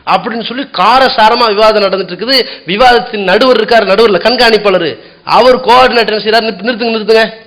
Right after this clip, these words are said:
சிறிய விளம்பர இடைவேளைக்கு பிறகு நிகழ்ச்சி தொடருங்கிறாரு.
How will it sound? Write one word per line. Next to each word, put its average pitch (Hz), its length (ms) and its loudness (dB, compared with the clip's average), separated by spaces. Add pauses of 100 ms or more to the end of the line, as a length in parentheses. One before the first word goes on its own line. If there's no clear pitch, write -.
(240)
சிறிய 220 500 -2
விளம்பர 190 360 0
இடைவேளைக்கு 175 520 -4
பிறகு 156 240 -6
நிகழ்ச்சி 156 260 -10
தொடருங்கிறாரு. 147 560 -6